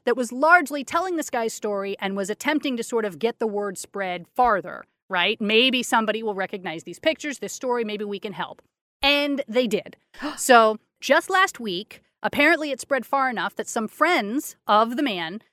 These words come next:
saw the pictures and contacted the police department. And so now this article is an update on what has happened to him.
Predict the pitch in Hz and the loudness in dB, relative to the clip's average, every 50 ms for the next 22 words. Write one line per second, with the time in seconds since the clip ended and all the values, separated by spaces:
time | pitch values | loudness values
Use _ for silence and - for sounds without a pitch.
0 | _ _ - - - 311 320 320 330 320 - 254 233 - - 233 214 - - 208 | _ _ -8 2 6 6 6 6 4 2 -2 -6 -8 -6 -6 -6 -6 -6 -8 -12
1 | 180 - - 294 320 349 330 294 269 240 - 240 202 220 - - 214 202 202 - | -12 -8 -4 -2 -2 -2 -2 -4 -4 -4 -6 -8 -10 -10 -10 -10 -10 -10 -10 -12
2 | - 190 - 185 175 180 185 175 - 196 190 175 - 202 202 220 240 240 254 247 | -14 -10 -8 -8 -6 -6 -8 -10 -10 -10 -10 -8 -4 2 6 6 6 6 4 2
3 | - 254 240 220 208 - 233 220 202 190 202 214 - 370 - _ - 220 196 208 | 0 0 0 -2 -4 -4 -6 -6 -4 -6 -8 -2 -2 -2 -2 _ -2 -2 -2 -2
4 | - 214 202 202 185 190 190 196 - - 285 294 - 240 202 - 175 165 165 151 | -4 -4 -4 -4 -4 -6 -6 -6 -4 -4 -4 -2 -4 -6 -8 -8 -10 -10 -10 -12
5 | 180 226 | -14 -16